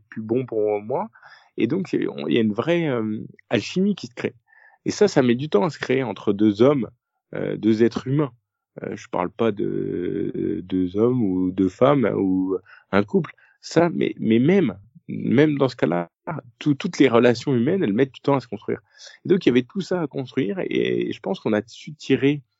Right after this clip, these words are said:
tu sais, j'ai, j'ai écrit une conférence qui s'appelle Comment tirer le meilleur du pire.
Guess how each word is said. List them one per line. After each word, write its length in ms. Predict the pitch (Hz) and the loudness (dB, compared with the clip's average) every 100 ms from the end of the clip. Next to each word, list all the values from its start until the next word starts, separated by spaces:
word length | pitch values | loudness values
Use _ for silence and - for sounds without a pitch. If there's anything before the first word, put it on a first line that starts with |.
| _ _ - | _ _ -10
tu 80 | |
sais, 60 | 170 | -4
j'ai, 300 | 143 113 92 | 0 0 0
j'ai 120 | 113 | -2
écrit 280 | 113 - 147 | -4 -4 -6
une 100 | 151 | -4
conférence 400 | 117 107 127 143 | -6 -6 -6 -6
qui 60 | - | -4
s'appelle 240 | - 117 | -2 -4
Comment 240 | - 107 113 | -4 -4 -4
tirer 340 | - 131 123 | 0 0 2
le 80 | 117 | 2
meilleur 320 | 107 107 104 | 4 2 2
du 140 | 95 | -4
pire. 400 | 92 214 202 - | -4 -6 -6 -8